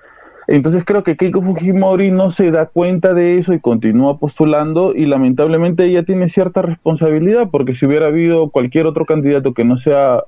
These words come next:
Fujimori, este, eh, hubiéramos elegido a otro candidato. Pero, este, se trata de eso, ¿no? La polarización en el Perú, que tiene un feo recuerdo de los Fujimori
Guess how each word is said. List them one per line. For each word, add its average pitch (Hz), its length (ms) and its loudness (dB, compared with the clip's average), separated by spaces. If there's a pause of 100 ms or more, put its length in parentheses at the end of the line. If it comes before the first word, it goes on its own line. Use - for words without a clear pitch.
Fujimori, 131 720 0
este, 123 360 -4 (260)
eh, 76 280 -2
hubiéramos 131 720 -2
elegido 120 480 0
a 107 40 2
otro 113 260 -2
candidato. 113 580 0 (560)
Pero, 202 360 4
este, 147 400 -2
se 139 140 -2
trata 170 280 0
de 139 180 0
eso, 165 200 -2
¿no? 117 160 2
La 123 160 0
polarización 120 680 0
en 160 120 2
el 151 100 0
Perú, 123 460 0 (180)
que 139 160 0
tiene 185 460 0
un 185 480 2 (100)
feo 196 320 2
recuerdo 175 540 0
de 170 80 0
los 170 160 -2
Fujimori 170 800 0